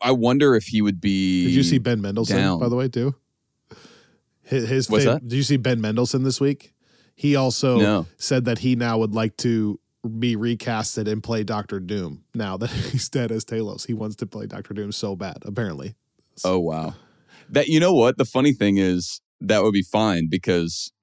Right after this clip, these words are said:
Speaker 1: he'd be wearing his mask the whole time anyway, and he was
Speaker 2: Yeah,
Speaker 1: mostly
Speaker 2: yeah, yeah.
Speaker 1: in makeup as <laughs> Talos.
Speaker 2: No, but I think someone like
Speaker 1: Uh,
Speaker 2: Cillian Murphy would be, oh, oh.
Speaker 1: Do you think he would, do you think Cillian would do that?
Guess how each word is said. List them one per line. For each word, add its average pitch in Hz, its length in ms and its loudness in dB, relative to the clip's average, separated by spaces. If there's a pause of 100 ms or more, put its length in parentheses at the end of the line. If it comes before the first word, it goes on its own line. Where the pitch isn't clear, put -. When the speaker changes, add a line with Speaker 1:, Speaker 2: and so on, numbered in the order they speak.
Speaker 1:
he'd 104 220 -2
be 101 100 2
wearing 95 300 2
his 87 120 -4
mask 90 340 -2
the 95 100 0
whole 87 160 0
time 87 260 -2
anyway, 82 480 0
and 92 100 -2
he 98 60 0
was 85 140 0
Speaker 2:
Yeah, 92 120 2
Speaker 1:
mostly 90 420 0
Speaker 2:
yeah, 78 220 -2
yeah. - 120 -12 (160)
Speaker 1:
in 92 140 2
makeup 90 440 0 (160)
as 98 220 -2
<laughs> - 160 0
Talos. 131 600 0
Speaker 2:
No, 156 140 4
but 156 40 4
I 156 100 4
think 170 180 2
someone 165 160 4
like 139 120 4
Speaker 1:
Uh, - 100 4
Speaker 2:
Cillian 131 200 4
Murphy 107 420 -2
would 104 240 -4
be, 87 360 -4 (100)
oh, - 420 -8 (460)
oh. 160 400 2 (140)
Speaker 1:
Do 107 120 0
you 156 140 4
think 196 220 2
he 170 140 4
would, 123 300 6 (140)
do 117 100 2
you 131 80 6
think 151 220 0
Cillian 110 380 4
would 101 120 2
do 95 180 0
that? 107 260 0